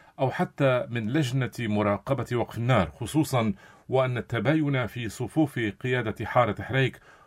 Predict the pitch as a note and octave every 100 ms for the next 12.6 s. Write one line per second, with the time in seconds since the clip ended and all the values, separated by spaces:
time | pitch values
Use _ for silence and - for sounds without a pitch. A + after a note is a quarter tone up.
0 | - A2 F#3 E3 D3 C#3+ A2+ - B2+ A2
1 | - D#3 B2+ A2 F#2+ A2 - C#3 C3+ C3
2 | A#2+ G#2+ - C#3+ G2+ - _ - - -
3 | G#2+ A#2 G#2 G#2 G2 - A#2+ - C3+ G2+
4 | B2 A#2 - B2 G2+ D#3 C3+ F#2+ G2 -
5 | G#2 B2 C3+ G#2+ - - - - C#3 B2
6 | G#2+ - A#2+ A2 A2+ D#3 D#3 C3 A2+ G#2+
7 | C3+ A2 G2+ G2 B2 G#2 D2 - A2+ -
8 | C3 A#2+ G2+ F#2 - G#2+ A#2+ - B2 -
9 | B2+ F#2+ - - D3 B2 G#2+ - _ _
10 | - D3 E3 D3+ C3+ B2 B2 - D3 A2
11 | G2 - - _ _ - A#2+ A#2 C3 G#2
12 | F#2+ C#3 C#3 C3+ B2+ A2+